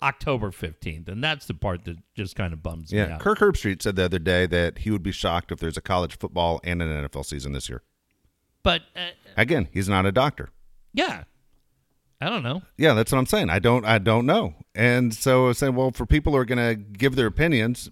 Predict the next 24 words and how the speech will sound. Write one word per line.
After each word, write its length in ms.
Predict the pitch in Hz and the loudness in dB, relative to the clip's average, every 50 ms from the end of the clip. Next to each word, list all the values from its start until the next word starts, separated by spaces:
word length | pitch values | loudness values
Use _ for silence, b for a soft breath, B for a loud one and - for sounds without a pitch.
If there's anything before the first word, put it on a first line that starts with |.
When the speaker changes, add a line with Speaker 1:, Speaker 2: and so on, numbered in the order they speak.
| - - | -12 -8
Speaker 2:
well, 100 | 127 135 | -4 -2
Speaker 1:
Yeah. 220 | 277 277 165 113 | -2 -2 -2 -2
Speaker 2:
just, 180 | 107 165 165 - | -2 -2 -2 -2
just 200 | - 202 - - | -4 -6 -2 -2
remember, 340 | 196 185 175 165 135 110 104 | 0 2 2 2 2 0 -2
what 160 | 101 110 135 | 0 0 0
do 80 | 139 135 | 0 0
you 60 | 127 | 0
do 160 | 110 117 104 | 0 -2 -2
for 120 | - - 85 | -2 -4 -6
a 40 | 76 | -6
living? 240 | 73 67 64 69 - - | -6 -8 -8 -10 -6 -2
That's 200 | 107 123 - 139 | -2 -2 2 2
all. 140 | 120 151 147 | 2 2 0
Speaker 1:
Yeah. 100 | - 214 | -2 -2
Speaker 2:
That's 220 | 104 98 85 - | -2 -2 -2 -4
it. 160 | 85 67 - _ _ _ _ _ _ _ - | -8 -10 -10 _ _ _ _ _ _ _ -10
Speaker 1:
I, 220 | - 175 208 202 - - | -8 -8 -8 -8 -10 -10
I 120 | 147 156 180 | -8 -8 -8
don't 160 | 214 226 180 | -6 -6 -6
know. 200 | 127 127 160 - - - - _ | -6 -6 -6 -8 -12 -16 -12 _
Speaker 2:
Is 120 | - 104 104 | -4 0 0
it 100 | 117 82 | 0 2
valid? 360 | 92 101 90 80 69 65 | 2 2 2 2 0 -6